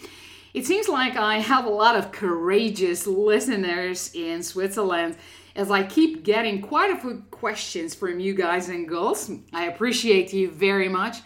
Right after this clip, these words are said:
So don't be shy and keep those questions coming in. Now, uh, back to Greg's question, and that goes like this. "Hi, Chris. Which social media platform should I pick for my business?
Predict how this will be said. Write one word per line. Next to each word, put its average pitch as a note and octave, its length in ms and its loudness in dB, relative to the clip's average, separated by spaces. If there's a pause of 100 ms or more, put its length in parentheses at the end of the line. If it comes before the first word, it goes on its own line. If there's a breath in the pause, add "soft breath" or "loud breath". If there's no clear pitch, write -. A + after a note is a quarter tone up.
(400 loud breath)
So A3+ 220 2
don't B3 280 4
be D#4 140 0
shy D4 380 2
and G3 320 -2
keep A#3 240 -6
those G#3 200 2
questions G#3+ 540 -4
coming G3 380 0
in. G#3+ 300 -2 (680 loud breath)
Now, A3+ 540 2
uh, A#3+ 400 -2
back C#4+ 280 4
to D4 120 6
Greg's G#3+ 380 2
question, F#3+ 600 -2
and E3+ 360 0
that G3+ 200 0
goes F3+ 280 0
like D3 400 -2
this. D#3 360 -6 (520 loud breath)
"Hi, C#4 260 2
Chris. D4+ 500 -2 (200)
Which F4 320 -2
social D4 580 0
media B3+ 560 0
platform G#3 800 0
should G3 280 -2
I F3+ 140 0
pick B3+ 340 -12
for C4 220 -4
my F3+ 220 -2
business? F3+ 680 -2